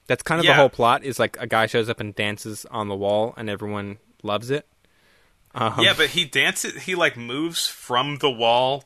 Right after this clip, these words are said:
Speaker 2: to the ground in a really smooth way.
Speaker 1: Yeah.
Speaker 2: Which I was almost, like, a little unsure of how he did it at the beginning.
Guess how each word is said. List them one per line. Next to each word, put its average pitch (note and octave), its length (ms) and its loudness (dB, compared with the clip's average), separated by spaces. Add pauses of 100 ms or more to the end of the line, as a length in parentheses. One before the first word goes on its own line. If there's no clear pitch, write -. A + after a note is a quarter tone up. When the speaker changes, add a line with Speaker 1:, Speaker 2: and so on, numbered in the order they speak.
(120)
Speaker 2:
to C3+ 220 -6
the B2 120 -6
ground G#2+ 840 -6
in B2+ 100 -2
a A#2+ 60 0
really B2 260 0
smooth B2+ 440 -8
way. C3+ 420 0 (120)
Speaker 1:
Yeah. A#2+ 260 2
Speaker 2:
Which B2+ 160 -6
I C#3 100 4
was C3+ 140 -2
almost, D3+ 320 -2
like, C3+ 140 2
a C3 60 -2
little B2+ 380 -2
unsure A#2 460 -2
of G#2+ 80 -6
how G#2+ 200 0
he G2+ 120 -8
did G2 260 -8
it E3+ 180 -4
at D#3+ 160 -2
the F#3+ 60 -8
beginning. F#3+ 500 -8